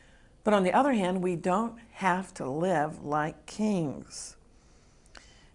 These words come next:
People with a true anointing of God in their lives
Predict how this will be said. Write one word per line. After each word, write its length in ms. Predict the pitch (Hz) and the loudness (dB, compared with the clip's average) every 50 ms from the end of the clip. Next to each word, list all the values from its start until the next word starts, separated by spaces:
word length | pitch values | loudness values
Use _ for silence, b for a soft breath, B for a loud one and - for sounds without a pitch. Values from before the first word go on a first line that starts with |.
| b b | b b
People 500 | - - - 269 285 294 285 285 277 277 | -4 0 2 2 2 2 4 4 4 4
with 180 | 247 214 202 175 | 4 2 2 0
a 80 | 180 165 | 0 -2
true 360 | - - - 226 233 240 240 | -4 -4 -2 0 2 2 2
anointing 500 | 233 220 202 190 190 190 180 - 185 175 | 0 0 -2 -2 -4 -4 -6 -6 -6 -6
of 140 | 160 156 160 | -8 -8 -6
God 240 | - 170 165 165 | -4 -4 -2 -2
in 100 | 160 143 | -4 -4
their 140 | 131 - - | -6 -8 -6
lives 500 | 139 143 135 131 123 143 147 - - - | -6 -6 -6 -6 -6 -8 -10 -12 -14 -16